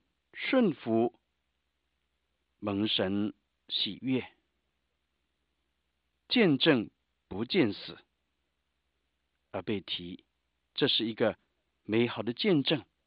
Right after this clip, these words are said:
带给我们信心的鼓励和盼望。挪亚呢，他的相信，他不顾人当时给他的批评取笑，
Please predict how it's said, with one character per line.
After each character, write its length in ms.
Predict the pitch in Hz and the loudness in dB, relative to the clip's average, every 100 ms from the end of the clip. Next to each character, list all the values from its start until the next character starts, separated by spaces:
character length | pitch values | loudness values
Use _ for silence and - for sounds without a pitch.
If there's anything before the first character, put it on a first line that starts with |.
| _ _ | _ _
带 140 | - 120 | 0 2
给 160 | 113 | 2
我 140 | 98 92 | 0 0
们 220 | 92 92 _ _ | -4 -8 _ _
信 320 | - - 139 | -6 0 2
心 220 | 120 117 107 | 2 -2 -2
的 160 | 101 _ _ _ | -4 _ _ _
鼓 260 | 113 107 | -4 -2
励 260 | 156 180 - _ | 0 0 -4 _
和 180 | - 92 | -16 -12
盼 220 | - 101 87 | -10 -10 -10
望。 200 | - - _ _ _ _ _ _ _ _ _ _ _ _ _ _ _ _ - | -14 -18 _ _ _ _ _ _ _ _ _ _ _ _ _ _ _ _ 0
挪 200 | 127 185 | 4 6
亚 160 | 208 | 6
呢， 260 | 127 113 117 _ _ _ _ _ _ _ _ _ _ _ _ | 4 0 -4 _ _ _ _ _ _ _ _ _ _ _ _
他 120 | - 156 | -2 0
的 120 | 131 | 0
相 260 | - 123 | 2 2
信， 400 | 127 131 110 101 _ _ _ _ _ _ _ _ _ _ _ _ _ _ _ - | 2 0 0 -4 _ _ _ _ _ _ _ _ _ _ _ _ _ _ _ -6
他 160 | 127 | -4
不 180 | 117 139 | -2 -4
顾 280 | 143 175 135 | 0 2 6
人 400 | 113 110 127 - _ _ _ _ _ _ _ _ _ _ _ _ _ _ _ _ | 6 4 2 -4 _ _ _ _ _ _ _ _ _ _ _ _ _ _ _ _
当 240 | - 139 131 | 0 2 2
时 220 | - 110 | -2 -4
给 180 | 110 101 | -2 -2
他 200 | - 120 | -2 0
的 160 | 113 | 0
批 320 | - - 208 | -2 -6 -6
评 340 | - 110 98 - _ | -4 -4 -4 -6 _
取 240 | - 104 | -6 -4
笑， 320 | 90 147 - | -2 -2 -4